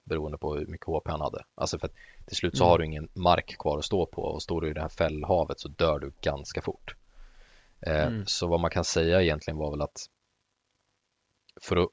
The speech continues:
Speaker 1: försäkra sig att man klarade en rage timen för det första, så hade du ju chansen att se sista fasen på en gång. Jag menar, då är det ju bättre att hoppa in där och se, okej,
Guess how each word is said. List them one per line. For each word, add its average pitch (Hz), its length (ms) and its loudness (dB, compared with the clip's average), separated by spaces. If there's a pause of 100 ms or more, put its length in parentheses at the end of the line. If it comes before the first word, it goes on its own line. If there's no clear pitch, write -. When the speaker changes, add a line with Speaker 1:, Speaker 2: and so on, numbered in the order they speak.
(200)
Speaker 1:
försäkra 101 600 8
sig 76 200 0
att 73 140 -4
man 78 140 -4
klarade 73 440 -2
en 73 120 -6
rage 101 280 6
timen 64 320 -6
för - 100 -10
det 71 60 -4
första, - 420 0 (1300)
så - 140 2
hade 80 220 2
du 76 60 -2
ju 76 60 -4
chansen 90 440 0
att 71 80 -6
se 69 120 -6
sista - 320 -2
fasen 76 300 -6
på 73 120 -2
en 73 120 -2
gång. 76 340 -4
Jag 82 120 -10
menar, 78 180 -6
då 80 120 -4
är 80 60 0
det 82 60 0
ju 78 80 -4
bättre - 300 -6
att 71 60 -4
hoppa - 220 -6
in 90 160 -4
där 76 180 0
och - 60 -8
se, 78 260 -4
okej, 76 440 -4